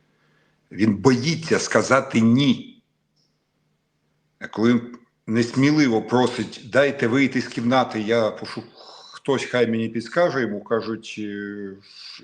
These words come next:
іди і не вертайся», і, або приймай наше рішення, і він по-, покірно приймає рішення. Ну, щоб глядачі розуміли, що, що це було. Цим рішенням Єрмак легалізував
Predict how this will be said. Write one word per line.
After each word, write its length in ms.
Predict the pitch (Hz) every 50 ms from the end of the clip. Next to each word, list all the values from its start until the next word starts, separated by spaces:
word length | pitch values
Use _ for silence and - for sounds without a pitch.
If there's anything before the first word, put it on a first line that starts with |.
| _ _
іди 340 | - 104 95 90 113 151
і 160 | 160 135 113 101
не 120 | 98 95
вертайся», 600 | 98 104 104 - - 139 123 95 - - 95 90
і, 260 | 90 - _ - - _ - _ _ -
або 280 | 113 98 90 104 107
приймай 380 | 104 - 117 113 110 107 107 107
наше 260 | 104 107 104 - -
рішення, 340 | 131 120 - - 107 101 -
і 100 | - 110
він 360 | 92 90 117 131 110 90 -
по-, 240 | - 101 - - - _ - - - - - _
покірно 760 | - 120 - - - - 156 175 175 165 170 175 196 - - - _ _
приймає 680 | - 95 87 87 90 110 127 120 95 82 73 - - - - - - -
рішення. 460 | - 104 120 117 117 - - - - - - - - - - _
Ну, 60 | - 131
щоб 140 | 113 139
глядачі 500 | - 95 104 120 120 123 127 - - 160
розуміли, 500 | 135 113 113 110 127 143 139 120 95 92
що, 300 | 90 - - 139 120 110
що 180 | - - - 123
це 120 | - -
було. 360 | 110 113 123 110 117 - - _ _ _ _ _ _ _ _ _ _ _ _ _ _ _ _ _ _ _ _ _
Цим 280 | - - 123 113 101
рішенням 520 | 98 110 120 117 - - 156 165 165 165 165 -
Єрмак 720 | - 90 101 98 95 90 87 78 90 - - - - _ _ _ _ _ -
легалізував 1120 | - 113 123 139 135 110 - 135 135 143 135 110 120 120 110 95 80 73 71 - - _